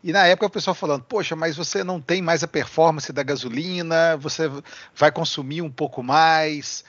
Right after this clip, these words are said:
né? Toda aquela discussão que houve lá no passado do flex. E aí eu lembro que um amigo falou uma coisa muito interessante, falou assim, "É, mas o bom do flex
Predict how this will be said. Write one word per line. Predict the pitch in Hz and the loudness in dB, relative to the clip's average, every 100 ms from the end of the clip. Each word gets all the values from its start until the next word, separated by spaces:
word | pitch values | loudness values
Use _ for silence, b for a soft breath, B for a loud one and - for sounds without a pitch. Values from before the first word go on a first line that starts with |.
| B B | B B
né? | - | -20
Toda | - 190 | -10 -10
aquela | 226 214 | -4 -4
discussão | 185 - 165 - 160 | -4 -8 -8 -6 -6
que | - | -6
houve | 156 135 | -6 0
lá | 147 | 0
no | 147 | -2
passado | - 139 - 135 139 | -2 -2 0 -4 -4
do | 139 | -8
flex. | - 117 92 - 160 | -6 -4 -4 -4 0
E | 202 | 2
aí | 202 | 4
eu | 226 | 2
lembro | 185 190 220 | 2 0 -4
que | 214 | 0
um | |
amigo | 170 160 160 | 0 0 -2
falou | 180 | -2
uma | 160 | -2
coisa | 156 | -4
muito | 156 | -6
interessante, | 156 170 151 | -4 -4 -4
falou | 135 - | -6 4
assim, | 185 | 4
"É, | |
mas | 131 113 | 4 -2
o | 123 | -6
bom | 113 202 | -2 -2
do | 151 | -4
flex | - 123 139 123 - | -4 0 0 -2 -12